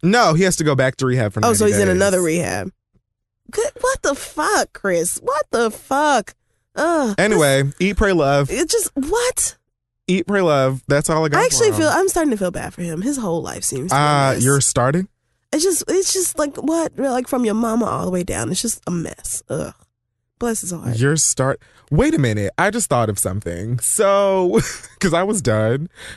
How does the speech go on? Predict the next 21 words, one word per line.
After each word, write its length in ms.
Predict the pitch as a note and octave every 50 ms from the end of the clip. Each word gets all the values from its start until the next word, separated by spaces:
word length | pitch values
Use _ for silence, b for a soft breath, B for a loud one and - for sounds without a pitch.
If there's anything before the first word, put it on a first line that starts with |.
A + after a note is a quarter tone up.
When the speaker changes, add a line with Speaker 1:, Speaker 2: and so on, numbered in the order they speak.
| B B
Speaker 1:
but 100 | - F3+ G3
I 100 | A#3 C4
thought 220 | B3+ A#3+ A#3 G#3
this 80 | A#3 A#3+
is 80 | G3 F3+
a 80 | E3+
very 320 | D3 C3 D3+ D3+ D#3 D#3+ D3+
interesting 420 | D3+ C#3+ D#3+ C#3 - D#3 C#3+ C#3
story, 420 | - - D3+ C#3 C3 B2+ B2 A#2+ A#2
and 120 | C#3+ C#3+
it 80 | C#3+ -
actually 480 | C#3+ D#3 E3+ E3 D#3 D#3 D3+ C#3+ C#3 -
is 260 | D3 C#3 A#2+ A2+ G#2+ -
right 560 | A2+ A2+ A#2 A#2 A#2+ D3 G#3 E3+ E3+ E3+ E3+
here 160 | E3+ E3 D#3
in 60 | C#3+
the 80 | D3 -
top 260 | - C#3+ C3+ B2+ C#3
of 80 | C3 A#2+
my 160 | B2+ A#2+ B2+
mentions 640 | C3 C3 B2 A2+ - A2+ G#2 G2+ G#2+ G#2+ G2 -